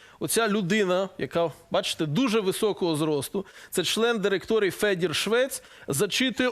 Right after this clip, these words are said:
універсал у к-, е, у директорії У Н Р про об'єднання з Західноукраїнською Народною Республікою. Ось Федір Швець, Петлюра. Федір Швець, бачите, вище на голову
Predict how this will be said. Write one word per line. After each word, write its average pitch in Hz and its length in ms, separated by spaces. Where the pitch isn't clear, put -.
універсал 247 880
у 185 100
к-, - 160
е, 190 520
у 208 400
директорії 196 600
У 190 180
Н 220 140
Р 277 160
про 208 180
об'єднання 196 920
з 147 220
Західноукраїнською 160 960
Народною 151 380
Республікою. 143 680
Ось 175 280
Федір 180 460
Швець, 277 540
Петлюра. 247 520
Федір 196 320
Швець, 220 260
бачите, 196 380
вище 214 460
на 196 120
голову 175 520